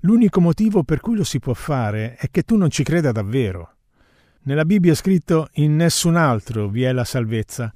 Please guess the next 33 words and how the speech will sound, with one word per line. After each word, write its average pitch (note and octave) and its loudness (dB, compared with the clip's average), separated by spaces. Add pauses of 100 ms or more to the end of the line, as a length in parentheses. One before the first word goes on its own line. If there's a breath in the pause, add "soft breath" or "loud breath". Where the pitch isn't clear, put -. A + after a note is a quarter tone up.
perché D3+ 0
non F#3+ 4
c'è G#3 0
alcun G3+ -2
altro A#3+ 2
nome F#3 4
sotto C#3 -2
il A#2+ 0
cielo C#3 0
che A#2 -4
sia A#2+ -2
dato D3+ 0
agli G#2+ -2
uomini D3 0 (180 soft breath)
per C3 -2
mezzo D#3 2
del B2+ 0
quale F3 0
dobbiamo D#3 2
essere A#2+ -2
salvati. C#3 -6 (500)
Questo - -2
è - 2
scritto G3+ -2
nel D3 2
libro D#3 2
degli C3+ 0
Atti F#3 -2
degli B2+ 0
Apostoli, C#3+ -2
al G2 -4
capitolo A#2+ -4
quattro. G2 -8